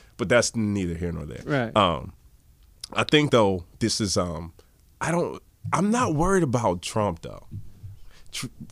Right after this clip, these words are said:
Speaker 1: Trump, I'm not worried about. It's his people that
Speaker 2: Yeah.
Speaker 1: follow him. 'Cause number one,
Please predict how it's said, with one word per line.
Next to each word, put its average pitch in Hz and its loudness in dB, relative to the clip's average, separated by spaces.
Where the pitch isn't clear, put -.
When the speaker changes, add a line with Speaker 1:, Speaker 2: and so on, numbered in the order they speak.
Speaker 1:
Trump, 190 6
I'm 180 4
not 156 8
worried 131 6
about. 87 -4
It's 120 2
his 107 -2
people - 0
that 160 2
Speaker 2:
Yeah. 113 0
Speaker 1:
follow 107 6
him. 87 -4
'Cause 95 -2
number 107 2
one, 87 -2